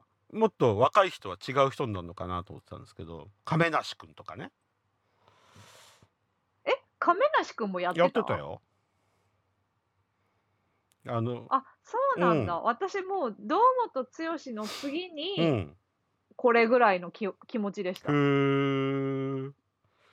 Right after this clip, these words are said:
Speaker 1: これ、あの、多分調べる
Speaker 2: だから強すぎるんでしょうね、
Speaker 1: あ。
Speaker 2: 堂本剛が。
Speaker 1: あの、そうそうと、ピ-、ハマり役なんですよね。
Speaker 2: うん。
Speaker 1: あの、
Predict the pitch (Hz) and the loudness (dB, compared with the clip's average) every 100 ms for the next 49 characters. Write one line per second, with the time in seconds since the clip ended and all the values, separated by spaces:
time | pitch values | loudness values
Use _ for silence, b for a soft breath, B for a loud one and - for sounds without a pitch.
0 | b b b b b _ - 160 165 160 | b b b b b _ -6 2 4 4
1 | 156 156 196 127 98 151 165 165 110 104 | 0 0 -2 -2 -4 2 2 2 0 -2
2 | 320 381 453 415 466 381 202 208 175 165 | 2 2 2 2 2 0 -6 -8 -10 -10
3 | 170 151 110 _ 208 208 185 175 - 170 | -2 0 0 _ -10 -8 -10 -10 -8 -10
4 | 170 135 - - _ _ _ _ 139 139 | -10 -14 -14 -16 _ _ _ _ 2 4
5 | 135 135 135 131 127 123 _ - - - | 2 2 2 0 -2 -6 _ -20 -10 2
6 | 165 110 110 95 98 - _ _ - - | 2 2 -4 -4 -8 -10 _ _ -12 -12
7 | - - 220 233 247 233 226 202 143 90 | -2 2 6 4 6 2 2 -2 -2 -6
8 | 87 78 98 110 107 _ _ _ _ _ | -16 -12 -8 -8 -10 _ _ _ _ _
9 | _ _ _ _ _ _ _ _ _ _ | _ _ _ _ _ _ _ _ _ _
10 | _ _ 233 233 202 151 139 127 123 123 | _ _ -6 -4 -4 -6 -4 -2 0 0
11 | 120 120 120 | 0 -2 -6